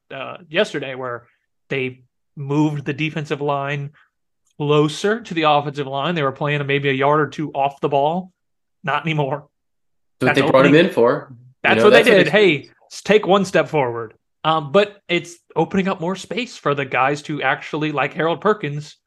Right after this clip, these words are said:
Speaker 1: just shoot to the quarterback. There was just too much time to give the quarterbacks windows. They pushed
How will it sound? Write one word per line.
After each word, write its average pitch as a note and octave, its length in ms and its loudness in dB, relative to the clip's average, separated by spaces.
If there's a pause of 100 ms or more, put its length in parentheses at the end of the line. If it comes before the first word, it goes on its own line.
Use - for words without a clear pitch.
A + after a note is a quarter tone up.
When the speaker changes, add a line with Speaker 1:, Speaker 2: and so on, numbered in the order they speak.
(500)
Speaker 1:
just D3 180 -2
shoot - 380 -4
to E3 80 -4
the C#3 80 -4
quarterback. D#3+ 500 -2
There E3+ 80 -2
was F3+ 100 -2
just G3 140 -12
too B3 100 -4
much G#3 220 -4
time E3 500 -4
to D#3 60 -8
give D#3+ 160 -2
the D3+ 80 -6
quarterbacks D#3 520 -2
windows. F#3 480 -2
They D3 120 -2
pushed F#3 360 -4